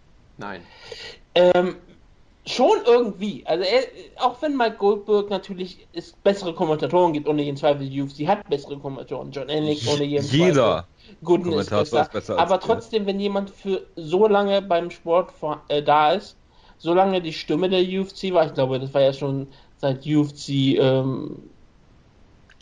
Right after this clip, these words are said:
Speaker 2: fünfundzwanzig oder sowas drumherum, wo er,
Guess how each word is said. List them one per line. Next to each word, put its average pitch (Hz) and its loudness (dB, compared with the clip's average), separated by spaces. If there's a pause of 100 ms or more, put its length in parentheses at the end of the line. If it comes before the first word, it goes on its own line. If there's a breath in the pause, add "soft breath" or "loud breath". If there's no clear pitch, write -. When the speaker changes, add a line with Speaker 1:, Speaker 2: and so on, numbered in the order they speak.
(400)
Speaker 2:
fünfundzwanzig 320 4
oder 311 6
sowas 302 4
drumherum, 262 0
wo 247 4
er, 233 4